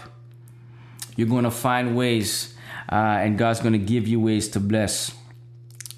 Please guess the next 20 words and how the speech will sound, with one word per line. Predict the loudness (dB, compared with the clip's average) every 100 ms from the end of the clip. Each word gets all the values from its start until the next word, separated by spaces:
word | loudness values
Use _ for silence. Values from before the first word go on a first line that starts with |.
| -6 0
people. | 0 0 0
You | 2 2 2
have | 2 2
got | 2 2 2 0
to, | 2
and | 4
I've | 2 2 0
got | 2 0 0
to, | -4 -2 -4 -8 -20 -20 -20 -20 -20 -18 -6
be | 0 2
willing | 2 2 2 2 2 2 2 0
to | 0
work | 0 2 2 0 0
the | -2
things | 0 0 2 2 2
that | 0 0
God | 0 0 0
has | -2
given | -2 -2 0 -2
us. | -4 -6 -8